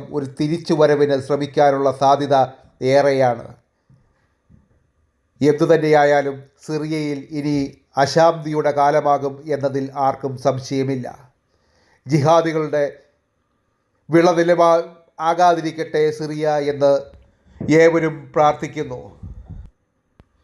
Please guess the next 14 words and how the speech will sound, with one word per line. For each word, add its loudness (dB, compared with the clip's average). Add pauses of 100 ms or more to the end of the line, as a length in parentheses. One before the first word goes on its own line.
(460)
ആസാദിൻ്റെ 2
കൊട്ടാര 2
സദൃശ്യമായ -2 (1800)
വീട്ടിൽ 2 (2000)
ജനങ്ങൾ 2
ഇരച്ചുകയറി 0
അവിടെയുള്ള 2
വിലപിടിപ്പുള്ള -2
വസ്തുക്കളെല്ലാം 0
തന്നെ -2 (420)
കയ്യിൽ 0
കിട്ടുന്നതെന്തും -2 (260)
അവിടെ 2
നിന്ന് 0